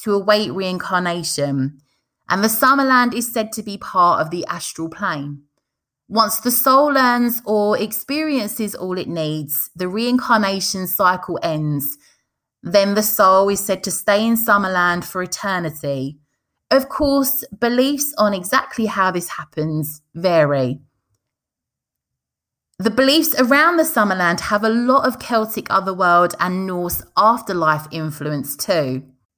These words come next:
Emanuel Swedenborg, who was a Swedish pluralistic Christian theologian, scientist, philosopher, and mystic inspired Andrew Jackson Davis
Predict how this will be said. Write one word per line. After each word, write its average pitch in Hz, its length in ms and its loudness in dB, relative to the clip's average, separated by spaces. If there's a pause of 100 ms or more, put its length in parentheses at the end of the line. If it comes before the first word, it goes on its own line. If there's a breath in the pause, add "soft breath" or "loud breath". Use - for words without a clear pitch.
(140)
Emanuel 320 420 4
Swedenborg, 247 680 2
who 220 220 -4
was 208 200 -2
a 202 200 -6
Swedish 269 760 -6 (160)
pluralistic 262 920 -2
Christian 208 800 -2 (420 loud breath)
theologian, 214 1080 2
scientist, 262 1040 -2
philosopher, 226 760 -2
and 180 200 -4
mystic - 640 -8
inspired 175 680 -2 (100)
Andrew 247 520 2
Jackson - 440 -6
Davis 165 580 -4